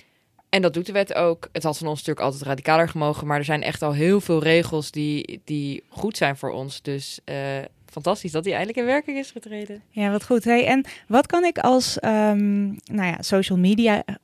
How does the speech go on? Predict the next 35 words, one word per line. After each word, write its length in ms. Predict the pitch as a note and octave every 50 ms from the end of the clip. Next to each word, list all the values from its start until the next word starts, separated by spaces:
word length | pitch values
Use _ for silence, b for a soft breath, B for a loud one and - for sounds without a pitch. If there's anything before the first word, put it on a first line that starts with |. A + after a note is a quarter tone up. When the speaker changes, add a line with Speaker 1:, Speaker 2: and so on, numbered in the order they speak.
| _ _
Speaker 2:
gebruiker, 600 | _ - - G#3+ F3+ F3 F#3+ F#3 G3 G#3 - G#3+
platformgebruiker 1080 | - - G#3 G#3 - - - G#3 G#3+ G#3+ - - F#3 F3+ F3+ F3+ F#3 F#3+ - F#3+ F#3 F#3
nu 240 | F#3+ G#3+ A#3+ B3+
al 140 | - G3 G3
merken 400 | F#3 F3+ F#3 F#3 G3+ G3 - D3
van 140 | - D#3 D3+
die 100 | D3+ D3
wet? 240 | C#3+ C#3+ D3 - -
Kan 160 | - G3+ G#3+
ik 80 | G#3+ A3
al 60 | G#3
verschi-, 260 | - G3 - - -
eh, 120 | - G3 G#3 -
verschillen 440 | - - G3+ - - A3+ A3 G#3
zien 200 | G3 G#3 G3+ F#3+
met 220 | F#3+ F3+ F3 F3 -
vorige 320 | - - F3+ F3 - F3+
week 200 | E3 F3 D#3+ D3
bijvoorbeeld? 520 | - - - - - - - - - - -
Speaker 1:
Jazeker, 500 | - E3+ E3 - F3+ F3+ F3+ - E3+ E3+
er 60 | F3
waren, 500 | E3+ E3+ E3 E3+ E3 E3+ E3 D#3+ D#3 -
eh, 200 | - D3+ D3+ D3
al 100 | G2 E3
platformen 400 | - - F3 E3+ - F3 E3 D#3+
die 120 | D#3+ - -
afgelopen 340 | D#3+ - - D#3+ D#3 -
paar 200 | _ E3+ D#3+ E3
maanden 280 | E3 D#3 D#3 D#3+ D#3+ D#3
dingen 240 | D#3 D#3+ D#3+ D#3 D3+
hebben 180 | D3+ D3 -
ingevoerd. 520 | - D#3+ F3 - F#3+ - - A3+ B3 B3+ -
En 160 | - E3 D#3+
nu, 200 | D#3 D#3 D3+ D3+
eh, 80 | D3+